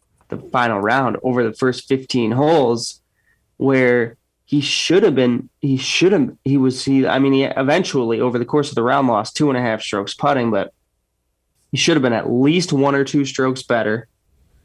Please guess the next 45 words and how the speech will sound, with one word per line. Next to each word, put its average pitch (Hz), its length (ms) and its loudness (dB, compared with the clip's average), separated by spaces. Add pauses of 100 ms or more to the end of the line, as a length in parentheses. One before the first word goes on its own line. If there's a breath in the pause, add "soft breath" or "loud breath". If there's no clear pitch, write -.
(240)
And 120 120 -2
then 123 80 2
he 127 120 2
obviously 120 380 -2
blades 113 360 -2
the 107 100 -8
chip 120 260 -2
on 104 180 -4
sixteen, 135 580 -4
which 110 140 -4
is 107 140 -4
just, - 400 -6 (1200)
felt 160 300 0
like 135 180 0
it 135 40 0
was 117 180 -4
the 117 60 -6
first 135 340 -2
bad 113 320 -2
shot 110 320 -2
we've 110 160 -6
seen 120 240 -2
him 104 120 -4
hit 117 260 -2
in 101 180 -6
two 127 240 -2
months. 110 760 -4 (140)
But 110 420 -2
it 110 120 -6
caught, - 260 -2
it - 560 -10 (140)
eventually, 104 520 -4
you 95 120 -4
know, 85 140 -4
sort 104 200 -4
of 98 80 -4
ends 107 160 -4
up - 140 -12 (560)
costing 131 360 -2
him 101 120 -2
the 101 80 -2
tournament 127 480 -2
'cause 127 100 -6
he 120 80 -4
can't, - 460 -4